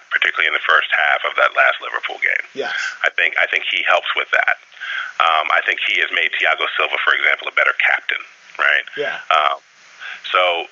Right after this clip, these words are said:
Speaker 1: that's, that's one of my surprise ones. Um, the, uh, the other one that I would also comes immediately to mind is Marco Verratti, right?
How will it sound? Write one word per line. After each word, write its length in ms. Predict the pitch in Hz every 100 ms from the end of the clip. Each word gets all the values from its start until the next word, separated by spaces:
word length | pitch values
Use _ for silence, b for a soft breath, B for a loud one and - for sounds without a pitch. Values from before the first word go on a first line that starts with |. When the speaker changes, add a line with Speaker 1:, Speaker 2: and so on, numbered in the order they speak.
| _ -
Speaker 1:
that's, 160 | 92 - 82
that's 120 | 85
one 80 | 92
of 80 | 82
my 80 | 78 -
surprise 440 | - 78 71 69 -
ones. 240 | - - - - B B B -
Um, 360 | 85 85 82 80 78 82 - - - - - - - - - - - - - - - - 92
the, 560 | 95 92 90 87 85 -
uh, 220 | - 82 78
the 120 | 85 90
other 180 | 104
one 400 | 95 92 90 87 85 90 -
that 80 | 90
I 80 | 85
would 120 | 82
also 480 | 82 82 - 82 80 -
comes 220 | 95 80
immediately 420 | 80 85 82 85
to 100 | 80 -
mind 280 | 78 80 76
is 100 | 76
Marco 320 | 80 76 78 71
Verratti, 460 | 71 65 - - - - - - - - - - - - -
right? 320 | - 104 82